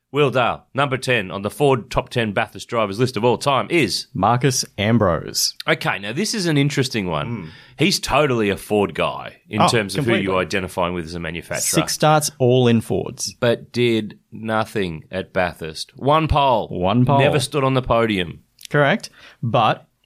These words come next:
Speaker 2: he was one of Ford's leading contenders in all, well, maybe not the last one, but certainly his first five starts with Stone Brothers. He was one of the Ford drivers that everyone looked to expecting him to do things, and he was a contender in most of those races.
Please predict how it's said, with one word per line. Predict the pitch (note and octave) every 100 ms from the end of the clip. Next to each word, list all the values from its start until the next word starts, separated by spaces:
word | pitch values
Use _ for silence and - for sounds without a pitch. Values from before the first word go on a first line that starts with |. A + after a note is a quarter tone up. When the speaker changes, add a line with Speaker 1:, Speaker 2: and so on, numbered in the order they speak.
| -
Speaker 2:
he | A#2+
was | A2+ A2+ A2 G#2
one | A2 G#2+
of |
Ford's | - A2+ F#2+
leading | G#2+ A#2 B2 A2+
contenders | G2 A#2 A2 G#2 F#2+
in | G2 G2 -
all, | A2+ A#2 A#2
well, | B2+ D#2+ D#2+ - - _
maybe | F#2 F2+
not | F2 E2
the | F2
last | E2+ E2 -
one, | E2+ A2+ G3 - _ - - B2
but | A#2+ A#2 - _ - -
certainly | - C#3+ D3+ C3+
his | B2
first | C#3 C3 -
five | C3 B2+
starts | - A#2 A2
with | G#2
Stone | - A#2 B2
Brothers. | G#2+ C#2+ - - -
He | A2+
was | G2+
one | G2+ A2 C3+
of | C3 B2
the | A2+
Ford | - - A#2+ B2 A#2
drivers | A2+ B2 B2+ F#2 G2+ D3 - _ _ -
that | - - _
everyone | A2+ B2 B2+ A#2
looked | A#2+ -
to | - G2+ G#2
expecting | G#2 - G#2+ - G#2
him | G2+
to | G#2
do | G2 G2
things, | - G#2+ G#2+
and | G#2+
he | G#2
was | G2
a | G2
contender | G#2 G2+ A2 G#2 G2
in | G2
most | F#2+ G#2 -
of | F#2+
those | F#2 F2 F2
races. | E2+ D#2+ - - -